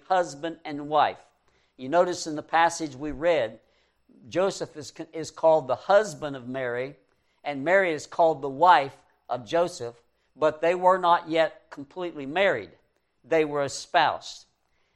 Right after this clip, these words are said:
And, uh, so before they consummated the marriage, they were, they were considered husband and wife because it was a legal thing. And in order to break the espousal,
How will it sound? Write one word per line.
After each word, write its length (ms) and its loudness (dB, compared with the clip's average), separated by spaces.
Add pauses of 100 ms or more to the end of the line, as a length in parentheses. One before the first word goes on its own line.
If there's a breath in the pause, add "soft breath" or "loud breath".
And, 300 -2
uh, 320 4 (240)
so 240 0
before 380 -4
they 100 2
consummated 760 0
the 60 -6
marriage, 520 2
they 100 -2
were, 100 -4 (140)
they 140 0
were 100 -8
considered 520 -10
husband 460 -2
and 120 -10
wife 340 2
because 340 -4
it 120 -6
was 140 -12
a 60 -2
legal 380 -4
thing. 400 -10 (640)
And 160 0
in 60 -2
order 260 4
to 80 0
break 420 0
the 140 -4
espousal, 920 -2